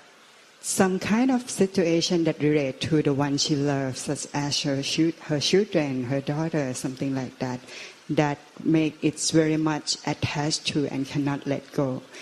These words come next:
and make her kind of suffering. So she just get tumbling into that suffering for some times. And she, uh,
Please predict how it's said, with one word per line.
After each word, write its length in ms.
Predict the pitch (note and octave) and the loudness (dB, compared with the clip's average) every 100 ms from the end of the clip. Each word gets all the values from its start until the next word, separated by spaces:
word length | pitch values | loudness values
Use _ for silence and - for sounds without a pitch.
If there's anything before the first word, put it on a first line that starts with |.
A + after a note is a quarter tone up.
| - - | -8 0
and 200 | E3 E3 | 4 4
make 220 | D#3+ - | 2 0
her 180 | E3 D3+ | 2 2
kind 340 | - D3+ C#3+ | 2 0 0
of 100 | C3+ | -2
suffering. 760 | - D#3 F#3 - C#3 A#2+ C#3 D#3+ - - - - - - - | 0 -2 -2 0 0 0 -2 -6 -12 -20 -18 -16 -16 -10 -2
So 320 | - D3 D3 | 2 4 2
she 220 | - D#3 | 2 2
just 340 | - D3+ - | 2 0 0
get 220 | - D3+ - - - - - - - | 0 0 0 -12 -20 -20 -20 -14 -6
tumbling 760 | - E3+ G3 F#3 D#3 D3 D3 | 0 2 4 4 4 2 2
into 380 | D#3 D#3 D3+ C#3+ | 2 2 0 0
that 200 | D3 - | 0 -2
suffering 880 | - E3+ F#3+ - D3 C3 A#2+ B2+ C3+ C3 - - | -2 -2 -2 -2 -2 -2 -4 -6 -8 -14 -20 -20
for 260 | - D3+ C#3 | -4 -2 -2
some 280 | - C#3+ | -2 -2
times. 640 | C#3 D#3 C#3 B2+ C3 - - - - - - - - | -2 -2 -2 -2 -4 -6 -8 -14 -14 -14 -14 -10 -2
And 320 | D3+ C#3+ D3 | 0 2 2
she, 300 | F3 D#3 D#3 - - - - | 2 2 0 -6 -20 -12 -6
uh, 560 | D3 C3+ C3 C3 C3 | -4 -2 -4 -4 -4